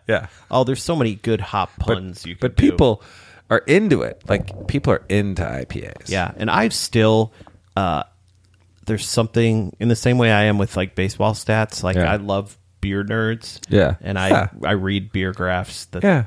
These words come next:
Speaker 2: the blog, and I like, I don't know.
Speaker 1: I'm
Speaker 2: Like,
Speaker 1: with you.
Speaker 2: even as a non-drinker,
Speaker 1: Yeah.
Speaker 2: I have a lot of respect for that rabbit hole.
Speaker 1: Totally
Speaker 2: And, uh,
Speaker 1: agree.
Speaker 2: and I've gotten in there.
Speaker 1: Yeah, and you know lots of guys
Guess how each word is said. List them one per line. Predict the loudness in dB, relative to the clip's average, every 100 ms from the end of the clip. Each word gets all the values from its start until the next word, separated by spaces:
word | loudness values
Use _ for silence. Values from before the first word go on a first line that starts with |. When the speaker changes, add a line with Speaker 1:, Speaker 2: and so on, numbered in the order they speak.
| -2
Speaker 2:
the | -4 -4 _ _ _ -8
blog, | -4 0 0 -2
and | -4 -4
I | -4
like, | 0 0 0 -4 -12 -14 -20 -20 _
I | 2 2
don't | 2
know. | -4 _ _ _ _ -20 -20 -20 -2
Speaker 1:
I'm | 2
Speaker 2:
Like, | 4 4
Speaker 1:
with | 2
you. | 2
Speaker 2:
even | 2
as | 4
a | 4
non-drinker, | 2 2 0 -4 -2 2
Speaker 1:
Yeah. | 4 4
Speaker 2:
I | 2
have | 0
a |
lot | 0 0
of | 0
respect | -6 -6 -6 -6
for | -8
that | -6 -6
rabbit | -4 -4 -6
hole. | -8 -10 -10 -2
Speaker 1:
Totally | 2 4 4
Speaker 2:
And, | 4
uh, |
Speaker 1:
agree. | 2 2
Speaker 2:
and | -4
I've | -10 -10
gotten | -8 -8 -8
in | -12 -10
there. | -10 -12 -12 -4
Speaker 1:
Yeah, | 0
and | 2
you | 4
know | 6
lots | 4 2
of | 2
guys | 4 4 2